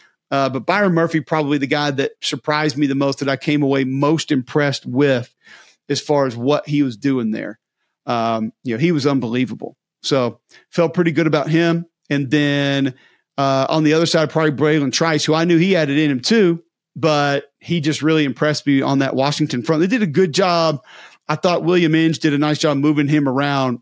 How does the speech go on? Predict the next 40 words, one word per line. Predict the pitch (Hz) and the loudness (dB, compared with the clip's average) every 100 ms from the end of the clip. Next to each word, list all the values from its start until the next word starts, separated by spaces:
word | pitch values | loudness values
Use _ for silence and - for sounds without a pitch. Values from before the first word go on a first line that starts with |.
| _ | _
'cause | 135 | -8
Trice | - 151 151 151 | -4 -2 -2 -2
would | 143 | -2
line | 147 143 | -2 0
up | 139 123 | -2 -2
in | |
the | 123 | 0
A | 147 147 | 0 0
gap. | 147 139 | 0 0
He'd | 139 120 | -4 -2
be | 127 | -2
outside. | 117 - 156 147 143 135 - _ _ | -2 -4 -2 0 -2 -4 -10 _ _
He's | 139 | -6
doing | 151 139 | -2 0
all | 156 156 | 0 0
different | 160 151 139 120 | -2 -2 -6 -2
things. | 156 139 127 123 - _ _ _ | -2 0 -2 -6 -12 _ _ _
And | 135 139 | -6 -2
then | 143 139 135 135 | 0 0 0 -2
all | 147 151 | -2 -2
of | 135 | -2
a | |
sudden, | - 156 143 135 131 - _ _ _ | -2 0 2 0 -2 -4 _ _ _
he's | - 135 | -6 -2
making | 151 139 131 | -2 -2 -4
plays. | 123 156 143 135 | -2 0 0 0
He's | 135 | 0
in | 131 | -2
the | 120 | -2
backfield. | 131 127 123 123 - - _ - | -2 -4 -6 -8 -10 -14 _ -4
So | 131 | -4
felt | 127 151 147 | 0 -2 0
pretty | 151 | -2
good | 135 143 | 0 0
about | 139 135 | 0 0
that. | 147 139 143 | 0 0 2
But | 156 | 2
either | 190 | 4
way, | 160 160 151 139 - - - _ | 4 4 2 -2 -4 -20 -20 _
uh, | 143 143 135 131 | 0 2 2 0